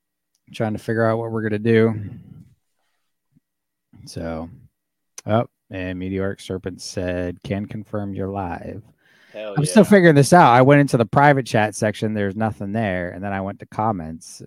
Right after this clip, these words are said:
Speaker 1: and I see, okay. I see now. It all makes sense.
Speaker 2: Yeah,
Speaker 1: Started
Speaker 2: you gotta
Speaker 1: to.
Speaker 2: go to the comments.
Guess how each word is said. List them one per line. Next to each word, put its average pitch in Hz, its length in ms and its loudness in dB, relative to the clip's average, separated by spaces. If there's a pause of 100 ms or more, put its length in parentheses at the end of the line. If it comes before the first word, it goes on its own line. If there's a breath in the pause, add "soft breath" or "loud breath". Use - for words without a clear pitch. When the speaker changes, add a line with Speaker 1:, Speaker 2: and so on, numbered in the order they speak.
Speaker 1:
and 80 760 -14
I 78 100 -16
see, 80 480 -18
okay. 117 300 -12 (640)
I 139 100 2
see 135 220 2
now. 127 360 0 (340)
It 113 120 -10
all 120 140 -4
makes 110 260 -8
sense. - 460 -12 (140)
Speaker 2:
Yeah, 104 160 -10
Speaker 1:
Started 87 200 -12
Speaker 2:
you 104 60 -18
gotta 107 180 -4
Speaker 1:
to. 101 40 -14
Speaker 2:
go 92 240 -12 (100)
to 101 120 -16
the 85 60 -16
comments. 85 880 -14